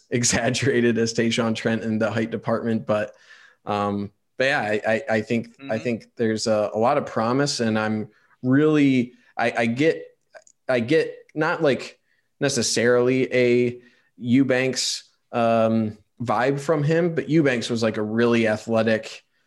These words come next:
Speaker 1: uh, like, spindly tall man that was masquerading as a wide receiver who you just could see developing into one thing or the other. Um, and I could see Tayshawn Trent kind of going in, in one direction or the other at this point.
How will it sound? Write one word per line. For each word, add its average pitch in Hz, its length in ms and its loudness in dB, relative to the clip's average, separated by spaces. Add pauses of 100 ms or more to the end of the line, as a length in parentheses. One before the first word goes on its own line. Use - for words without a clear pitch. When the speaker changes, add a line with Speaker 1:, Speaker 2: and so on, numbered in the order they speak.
(180)
Speaker 1:
uh, 101 300 0 (240)
like, 95 220 -4
spindly 127 680 2
tall 113 540 2
man 107 520 0 (200)
that 107 260 0
was 107 460 0
masquerading 113 760 -2
as 110 160 -4
a 110 40 -4
wide 107 220 0
receiver 110 460 -2
who 117 140 -4
you 110 160 0
just 107 320 -4 (320)
could 117 180 -2
see 127 540 2 (200)
developing 113 540 0
into 107 300 -2
one 110 260 -2
thing 110 260 -2
or 107 120 0
the 101 180 -4
other. 101 360 -2 (380)
Um, 98 500 -2 (260)
and 101 280 -2
I 101 180 -2
could 101 220 -8
see 123 180 0
Tayshawn 110 420 -4
Trent 104 380 -4
kind 107 180 -6
of 98 100 -8
going 104 340 -2
in, 104 280 -8 (120)
in 104 200 -8
one 104 180 -2
direction 104 440 -6
or 101 100 -4
the 95 140 -6
other 101 200 -6
at 90 100 -8
this 95 160 -10
point. 98 300 -10